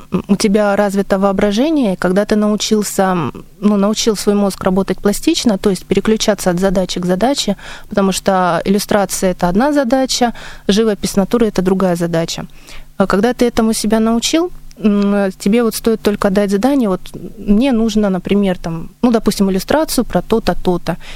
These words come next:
И у тебя сразу в голове варианты, композиции возникают, ты начинаешь уже вот над этим работать. А если ты просто мастер,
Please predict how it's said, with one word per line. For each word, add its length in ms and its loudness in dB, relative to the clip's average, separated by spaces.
И 40 0
у 20 4
тебя 200 2
сразу 440 0
в 40 -12
голове 380 2
варианты, 680 -2
композиции 640 0
возникают, 520 0
ты 100 2
начинаешь 540 0
уже 220 0
вот 200 -4
над 140 2
этим 220 0
работать. 440 -2
А 420 0
если 300 0
ты 100 0
просто 320 2
мастер, 400 0